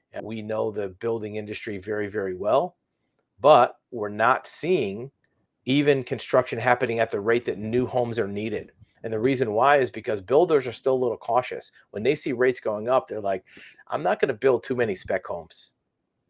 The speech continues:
Maybe the market will be okay, maybe not. I'm gonna build one or two at a time. I'm not gonna saturate a whole neighborhood because I might get stuck with these homes."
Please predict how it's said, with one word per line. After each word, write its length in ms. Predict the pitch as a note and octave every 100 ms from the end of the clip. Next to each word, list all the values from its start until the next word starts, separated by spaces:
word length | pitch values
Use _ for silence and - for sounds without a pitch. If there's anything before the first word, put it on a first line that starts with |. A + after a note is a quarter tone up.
| _
Maybe 640 | G#2 G#2+ B2+ E3 F3 E3
the 100 | D3+
market 340 | C#3 C3+ C3 B2+
will 80 | B2
be 160 | B2
okay, 280 | A#2 - B2
maybe 320 | A#2+ G#2+ G#2
not. 300 | G2+ A2+ C3+ - -
I'm 120 | -
gonna 120 | C#4
build 260 | C#3+ D3 C3
one 220 | G#2+ A#2
or 80 | G#2+
two 200 | - A2
at 100 | F#2
a 20 |
time. 320 | - G2+ E2+ - _
I'm 100 | A2
not 160 | B2+ -
gonna 220 | G#2 - _ - -
saturate 580 | - - A#2+ - A2 G#2
a 80 | -
whole 160 | G#2
neighborhood 500 | G2 G2+ A#2 A2+ - - _ _ -
because 220 | A2 G2+
I 80 | G#2
might 200 | A#2 A#2+
get 120 | A2
stuck 300 | - A2+ -
with 80 | A2
these 160 | G#2+
homes." 440 | A#2+ D#3+ - -